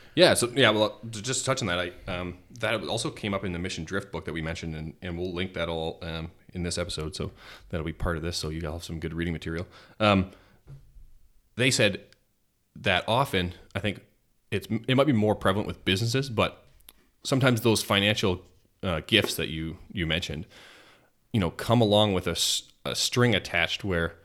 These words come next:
you know, well, maybe the donor's kid doesn't, you know, like the way this is happening, and he's, you know, or she is swaying a decision in the school, and that you kinda get rid of that when it's like church dictates,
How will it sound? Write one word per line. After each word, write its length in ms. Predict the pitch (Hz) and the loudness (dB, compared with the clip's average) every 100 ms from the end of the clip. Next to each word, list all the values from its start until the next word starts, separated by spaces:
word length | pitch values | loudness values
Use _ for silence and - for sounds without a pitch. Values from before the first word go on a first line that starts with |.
| - - - - - | -20 -20 -20 -20 -6
you 80 | 110 | -2
know, 200 | 85 82 - - - | 0 -2 -8 -20 -8
well, 200 | 127 120 | 0 2
maybe 300 | 113 123 117 | 4 4 4
the 120 | 104 | 4
donor's 560 | 101 101 95 90 - - - - _ - | 4 4 4 0 -2 -8 -14 -20 _ -4
kid 360 | - 98 78 - _ - | -2 -2 -4 -18 _ -2
doesn't, 400 | 92 87 85 - - | 0 0 -4 -8 -10
you 80 | - | -6
know, 200 | 80 80 - | -6 -8 -4
like 300 | 92 85 - | -2 -2 -2
the 60 | 85 | -4
way 120 | 82 | -2
this 160 | 92 | -2
is 100 | 90 | -4
happening, 400 | - 69 - - | -6 -8 -8 -10
and 140 | 90 87 | -8 -4
he's, 420 | 123 120 - - _ _ _ | -4 -4 -8 -12 _ _ _
you 80 | 104 | -6
know, 120 | 85 | -6
or 280 | - 87 82 - | -6 -8 -8 -12
she 200 | - 107 | -4 -2
is 140 | 87 | 0
swaying 640 | - - 107 104 98 85 85 - - - - - | -2 -2 0 2 2 -2 -6 -12 -12 -12 -12 -10
a 120 | - 92 | -4 -2
decision 460 | 87 - 107 98 | 0 4 4 2
in 80 | 85 | 0
the 60 | 82 | -2
school, 460 | - 107 90 78 - - - | -2 -2 -2 -4 -10 -20 -2
and 80 | 104 | 4
that 220 | 101 - - _ _ _ _ | 4 2 -14 _ _ _ _
you 100 | 120 | -2
kinda 220 | 117 135 98 | 2 2 2
get 80 | |
rid 120 | 82 113 | 2 2
of 60 | |
that 180 | 78 65 | 2 -2
when 120 | 80 | -6
it's 160 | 71 - | -6 -6
like 200 | 76 - _ _ | -8 -10 _ _
church 260 | - 135 - | -4 -2 -2
dictates, 580 | 107 - 98 92 - | -4 -2 -2 -2 -8